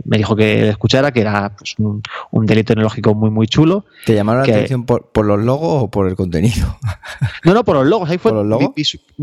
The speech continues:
Speaker 1: por los logos, visual.
Speaker 2: Sí,
Speaker 1: O sea,
Speaker 2: guay.
Speaker 1: fue algo completamente visual. As-, eh, tenía los dos juntos, el azul y el naranja, y a lo mejor me llamó la atención por eso.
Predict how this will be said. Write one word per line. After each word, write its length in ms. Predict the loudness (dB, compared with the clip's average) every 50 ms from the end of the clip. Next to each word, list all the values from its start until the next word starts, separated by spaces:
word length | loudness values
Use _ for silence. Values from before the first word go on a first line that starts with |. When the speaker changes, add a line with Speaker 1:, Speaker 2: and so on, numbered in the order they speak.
| -8 -6 0
Speaker 1:
por 120 | 2 2 2
los 120 | 4 2
logos, 220 | 2 0 0 -2
visual. 320 | -2 -2 0 0 0 0 -2
Speaker 2:
Sí, 200 | -6 -8 -8 -4
Speaker 1:
O 40 | -2
sea, 220 | 0 0 0 0 -2
Speaker 2:
guay. 120 | -4 0 0
Speaker 1:
fue 80 | 2
algo 120 | 2 2 0
completamente 420 | -2 -2 -2 -2 -2 -2 0 0
visual. 380 | 0 0 2 2 0 0 0 -4 -8 -18 -20 -20 -20 -20 -4 _
As-, 200 | 0 0 0 0
eh, 180 | 0 2 2 2
tenía 240 | 0 0 0 2 2
los 180 | 2 2 2 2
dos 140 | 0 -2 2
juntos, 440 | 2 2 2 2 0 -2 -2 -2 -2
el 100 | -2 -2
azul 320 | -2 -2 0 0 2 2 2
y 40 |
el 240 | 0 0 0 -2 0
naranja, 480 | 0 0 0 0 -2 -2 -4 -4 -4 -4 -8 _ _ _ 0
y 160 | 2 2 2
a 60 | 2
lo 120 | 0 -2
mejor 180 | 0 0 0 0
me 100 | 2 0
llamó 180 | 0 0 2 0
la 60 | 0
atención 320 | 0 -2 -2 -2 -2 0
por 160 | 0 0 0
eso. 260 | 0 0 -2 -4 -6